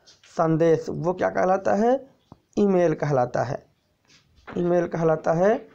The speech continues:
किस पर? इंटरनेट पर भेजा जाने वाला संदेश वो क्या है? ईमेल है। लोग कहते हैं कि हम डॉक्यूमेंट्स को ईमेल कर रहे हैं। आगे देखते हैं, कंप्यूटर का मुख्य पृष्ठ डेस्कटॉप कहलाता है।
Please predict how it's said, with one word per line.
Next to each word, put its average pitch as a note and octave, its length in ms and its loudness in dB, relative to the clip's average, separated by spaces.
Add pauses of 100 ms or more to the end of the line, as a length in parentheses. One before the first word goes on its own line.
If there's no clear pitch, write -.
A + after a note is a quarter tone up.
(320)
किस - 160 -6
पर? A#3+ 280 0 (320)
इंटरनेट F#3 560 0
पर F#3 140 -2
भेजा D3+ 280 -2
जाने D#3 240 2
वाला D3+ 160 2
संदेश D#3+ 560 -2 (480)
वो G#3+ 520 0 (380)
क्या F3+ 100 0
है? A3 340 0 (200)
ईमेल E3+ 380 2
है। C3+ 160 0
लोग E3 200 -2
कहते D#3 240 -4
हैं F#3 180 0
कि F3 100 -6
हम F3 300 -4 (340)
डॉक्यूमेंट्स D#3+ 580 -6
को A3+ 220 -4
ईमेल D3+ 220 0
कर C3+ 180 -4
रहे B2 200 -4
हैं। B2 180 -8 (640)
आगे G3 200 0
देखते G3+ 260 0
हैं, G#3+ 160 2
कंप्यूटर F#3+ 560 -2
का G#3 160 -2
मुख्य G#3 320 -2
पृष्ठ A#3+ 360 -4 (420)
डेस्कटॉप F3+ 720 -2 (480)
कहलाता D3 400 -4
है। B2+ 300 -10